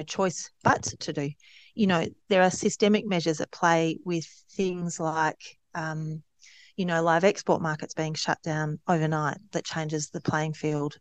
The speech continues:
outside of anybody's control and takes the certainty away for, from people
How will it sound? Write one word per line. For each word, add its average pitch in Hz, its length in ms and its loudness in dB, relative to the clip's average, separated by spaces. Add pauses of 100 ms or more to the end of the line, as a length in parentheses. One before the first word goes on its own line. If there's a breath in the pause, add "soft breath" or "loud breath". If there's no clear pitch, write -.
outside 156 380 -2
of 151 100 -2
anybody's 156 480 -4
control 147 540 -2
and 160 180 -4
takes - 300 -6
the 175 80 -12
certainty 156 460 -4
away 147 280 -2
for, - 120 -14 (140)
from 160 180 -8
people 151 320 -8